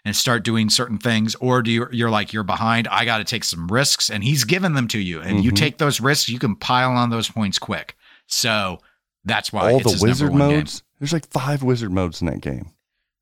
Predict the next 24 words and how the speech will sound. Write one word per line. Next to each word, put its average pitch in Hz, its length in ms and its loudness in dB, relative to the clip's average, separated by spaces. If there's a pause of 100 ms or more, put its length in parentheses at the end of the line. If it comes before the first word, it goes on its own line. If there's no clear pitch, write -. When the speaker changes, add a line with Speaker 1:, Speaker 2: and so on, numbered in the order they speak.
(120)
Speaker 2:
and 110 160 4
Speaker 1:
So 120 140 6
Speaker 2:
none 135 140 6
Speaker 1:
many 190 40 4
Speaker 2:
of 180 60 0
them 165 80 4
are 135 40 4 (100)
Speaker 1:
wizards. 90 160 -4
Speaker 2:
easy 143 240 -2
to 113 60 -4
get 160 240 -4
to. 85 200 -4 (960)
Speaker 1:
No, 180 160 -2
the 202 120 4
whole 175 380 4
game 127 440 0
is 101 120 -4
hard. 107 160 0
Now, 107 80 0
part 196 220 2
of 175 80 -4
that's 143 180 -2
the 123 80 -8
layout, 92 400 -2